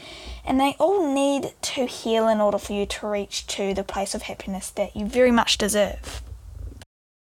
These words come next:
Body image is very closely linked with the emotional aspect of your well-being.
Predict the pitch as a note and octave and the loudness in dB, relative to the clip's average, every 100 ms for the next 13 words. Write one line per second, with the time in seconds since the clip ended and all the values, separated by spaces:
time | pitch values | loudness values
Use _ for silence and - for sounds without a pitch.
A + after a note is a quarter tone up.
0 | _ _ _ _ - - - - - - | _ _ _ _ -12 -12 -14 -16 -16 -20
1 | - - C4+ D4+ D#4+ E4+ F4 F4 - B3 | -8 4 8 8 8 6 4 2 0 2
2 | A#3 A3+ A3+ A3+ A3+ - G3+ G3+ - G3 | 2 0 2 0 -2 0 2 2 0 -4
3 | F#3+ F3+ F#3 - - F#3 F#3+ - A#3 B3+ | -4 -4 -6 -10 -10 -10 -8 0 4 6
4 | C#4 - - C4+ - E4 - - - - | 4 2 0 0 0 -6 -6 -6 -4 -2
5 | G#3 G#3 G3+ G3+ G3+ G3 G#3+ D4 | 0 0 2 2 0 -2 -2 -2